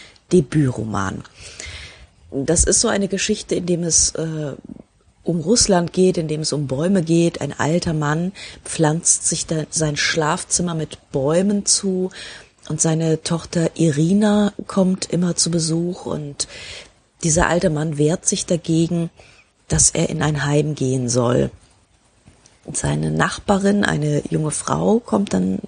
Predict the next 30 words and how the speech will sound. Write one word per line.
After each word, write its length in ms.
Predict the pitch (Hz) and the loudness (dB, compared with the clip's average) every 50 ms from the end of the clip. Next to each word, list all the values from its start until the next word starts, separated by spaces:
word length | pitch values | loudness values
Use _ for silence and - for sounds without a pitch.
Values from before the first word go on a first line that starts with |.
| - - - - - | -12 -12 -12 -12 -8
es 180 | - - - - | -4 -4 -2 0
kommt 180 | - 160 165 | 0 0 0
dann 100 | 170 156 | 0 0
zu 140 | - - - | -2 -2 -2
einer 180 | - - 160 151 | -4 -4 -6 -4
Begegnung 640 | - 143 139 - 156 160 202 220 - 233 226 214 220 | -2 -4 -2 0 2 2 2 2 0 -2 -2 0 2
der 140 | - 196 | 2 2
beiden 420 | 170 170 170 170 170 170 170 180 180 - - - - - - - - - - - | 2 4 4 4 4 4 2 0 -2 -6 -8 -10 -10 -10 -10 -12 -14 -16 -6 0
und 140 | - 170 165 | 0 2 4
sie 100 | 185 180 | 4 4
stellen 380 | - - - 175 170 165 165 | 4 4 4 6 4 4 2
fest, 300 | 170 - 175 165 - - | 2 0 0 0 0 2
dass 100 | 170 - | 2 2
sie 120 | - 151 - | 2 2 2
eins 320 | 156 156 160 160 - - | 0 0 2 2 2 2
gemeinsam 640 | - 165 151 143 135 147 175 196 180 185 175 175 165 | 2 0 -2 -2 -2 -2 0 2 2 2 2 0 0
haben, 200 | 160 160 160 160 | -2 -2 -2 -2
nämlich 300 | 160 156 147 147 - - | -2 -4 -6 -6 -6 -6
einen 180 | - - 143 147 | -6 -6 -4 -4
sibirischen 640 | 139 143 139 - 156 160 175 165 151 147 - - 139 | -6 -6 -6 -4 -4 -2 -2 -2 -2 -4 -6 -6 -6
Ort, 520 | - 139 139 143 156 180 202 - - - - - - - - - - - _ _ - - - | -4 -2 2 2 4 4 2 2 -2 -10 -12 -14 -18 -18 -18 -18 -20 -20 _ _ -20 -18 -10
wo 500 | - 147 156 165 156 156 156 160 160 - - - _ _ _ _ _ _ - - - - - - - - - - - | -6 -2 0 0 2 4 6 6 6 6 4 0 _ _ _ _ _ _ -14 -14 -14 -14 -18 -20 -20 -20 -10 -4 0
der 180 | - - - | 0 2 2
eine 220 | - 139 160 165 156 | 2 2 0 -2 -2
Vater 340 | - - 165 156 156 - 156 | -2 -2 -2 0 0 0 0
herkommt, 600 | 139 151 170 175 202 - - 214 202 196 196 - | 2 2 2 2 2 -2 -2 -2 -2 -2 -2 -4
der 120 | 170 - | -4 -4
andere 300 | - 151 160 156 151 147 | -4 -4 -4 -4 -4 -4
Vater 400 | - - 156 147 147 - - 151 | -4 -4 -2 -2 -2 -2 -4 -6
hingeht 720 | 151 156 170 196 214 214 214 202 208 202 208 208 208 - | -4 -2 -2 0 0 2 4 4 6 6 6 4 2 -2